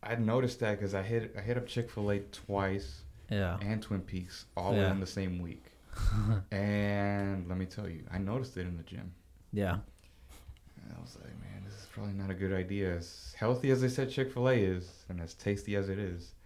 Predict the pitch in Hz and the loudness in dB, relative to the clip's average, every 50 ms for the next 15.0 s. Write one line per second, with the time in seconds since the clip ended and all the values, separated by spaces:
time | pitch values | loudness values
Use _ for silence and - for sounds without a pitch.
0 | - - - - - - - - 90 82 85 90 - 67 64 - - - - 92 | -10 -10 -8 -8 -6 -8 -6 -4 -4 -4 -4 -4 -4 -6 -6 -6 -8 -10 -10 -8
1 | 98 95 95 101 113 117 117 117 123 - 123 127 123 - - 85 80 80 78 - | -6 -6 -6 -4 -4 -4 -2 -2 -4 -2 -4 -6 -6 -8 -10 -12 -10 -10 -12 -14
2 | - - - - - - 117 98 82 82 87 90 - - - - - - - - | -16 -20 -20 -16 -10 -6 -4 -2 -2 -2 -4 -6 -8 -10 -12 -12 -14 -14 -14 -20
3 | - - - 120 123 123 123 104 95 92 92 90 92 92 90 87 85 90 90 90 | -14 -6 -2 -2 0 0 0 0 0 -2 -2 0 2 2 2 2 0 -2 -2 -2
4 | 87 85 82 80 - - - - - - - - - - - - - 127 - - | -2 -2 -4 -6 -8 -14 -20 -20 -20 -14 -14 -12 -12 -12 -6 0 2 2 4 4
5 | - 101 101 92 90 95 98 92 92 104 110 101 87 92 92 - - 107 107 98 | 4 4 4 4 6 6 4 4 4 2 2 0 0 0 0 4 6 6 6 6
6 | 92 - - - - - - - - - 185 190 190 185 185 185 185 196 190 190 | 4 2 -4 -14 -20 -20 -18 -12 -6 -2 0 0 2 2 2 2 2 4 4 4
7 | 175 165 - 160 151 151 147 - 151 - 151 151 147 151 160 151 151 - 180 - | 4 2 2 0 -2 0 0 -2 -4 -2 -2 -2 -2 -2 -4 -6 -8 -8 -8 -4
8 | - 147 135 120 104 101 95 90 - 95 87 82 85 82 82 80 - - - 80 | -2 2 2 2 2 2 -2 -4 -4 -6 -8 -6 -8 -10 -10 -10 -12 -14 -14 -14
9 | 78 76 - - 87 85 85 92 95 95 95 90 87 85 82 - 85 80 80 82 | -16 -14 -12 -10 -10 -8 -4 -2 -2 -2 -2 -2 -4 -6 -8 -10 -12 -12 -12 -14
10 | 85 - - 123 101 95 95 92 90 92 - - - - - - - - - - | -16 -12 -8 -4 -2 -2 0 0 0 -2 -4 -6 -14 -14 -16 -18 -20 -20 -20 -20
11 | - - - - - - - - - - - - - - 78 78 - - - - | -20 -20 -20 -20 -20 -20 -20 -18 -18 -16 -16 -14 -12 -10 -10 -10 -10 -14 -18 -20
12 | - - - - - 104 127 127 123 123 117 113 117 127 127 127 156 131 113 104 | -20 -20 -14 -4 2 4 6 8 8 8 6 6 6 4 4 4 4 4 6 6
13 | 107 107 101 101 - - - - 117 131 135 120 104 107 98 90 85 87 - - | 4 4 2 0 -6 -12 -8 -4 -2 -2 0 0 0 0 0 0 -2 -6 -10 -6
14 | - 104 101 95 90 87 85 85 82 85 80 80 - 82 80 80 78 78 78 78 | -2 0 0 0 0 -2 -4 -4 -4 -6 -8 -8 -10 -10 -10 -8 -8 -8 -10 -10